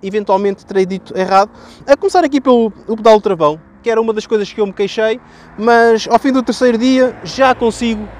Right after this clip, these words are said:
perfeitamente che-, chegar ao pedal de travão sem tocar com, eh, o pé no motor.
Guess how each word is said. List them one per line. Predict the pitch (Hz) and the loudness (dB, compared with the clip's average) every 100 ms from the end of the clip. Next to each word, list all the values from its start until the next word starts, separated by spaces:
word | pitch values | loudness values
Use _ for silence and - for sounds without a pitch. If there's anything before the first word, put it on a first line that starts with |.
| - - | -20 -4
perfeitamente | 320 269 240 226 226 - | 0 2 2 4 4 2
che-, | - - - - | -8 -12 -18 -12
chegar | 233 220 | 0 4
ao | 214 | 4
pedal | 233 226 | 4 2
de | |
travão | 240 240 247 240 - - - | 2 0 -2 -2 -10 -20 -20
sem | - 320 | -4 -4
tocar | - 269 247 233 220 - - - - | -4 -6 0 0 -2 -14 -20 -18 -4
com, | 247 240 226 - 208 202 202 196 190 156 | 0 2 0 -4 -4 -2 -2 -2 -4 -4
eh, | 202 | -6
o | |
pé | - 240 226 | 2 2 2
no | 202 226 | 0 -2
motor. | 208 262 330 | 0 0 0